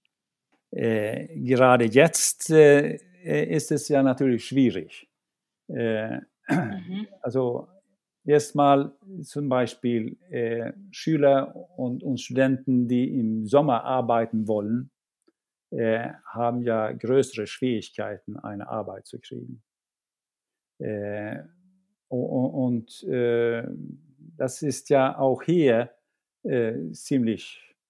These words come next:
Speaker 1: unsichere Zukunft, äh, auch wenn wir diese harten Maßnahmen nicht haben.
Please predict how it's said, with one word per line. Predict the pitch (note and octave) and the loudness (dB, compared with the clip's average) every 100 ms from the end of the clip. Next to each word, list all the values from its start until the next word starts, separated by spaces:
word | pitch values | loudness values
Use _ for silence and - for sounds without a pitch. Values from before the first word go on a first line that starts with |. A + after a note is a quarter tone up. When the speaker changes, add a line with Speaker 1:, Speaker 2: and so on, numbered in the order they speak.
| - | -6
Speaker 1:
unsichere | E3 D3+ - A#2+ - G#2 G2 G2+ D#3 _ - | 0 0 -2 -8 -8 -10 -12 -14 -18 _ -12
Zukunft, | - C#3 G2+ E2+ - - - - _ _ _ _ _ - | -8 -6 -6 -10 -16 -20 -20 -20 _ _ _ _ _ -10
äh, | A2 A2+ | -4 -4
auch | - B2+ C3 | -2 -4 -2
wenn | A#2+ A2+ | -4 -2
wir | G#2+ | -4
diese | A2+ G#2+ G2+ - | -4 -4 -4 -4
harten | A#2+ B2 A#2 G#2 G2 A#2 | -2 -2 -2 -10 -10 -10
Maßnahmen | - A#2+ B2 - A2 G2+ G2 G2 G2 | -6 -4 -4 -4 -10 -10 -16 -18 -18
nicht | - - | -20 -20
haben. | G2 - A#2 | -18 -18 -20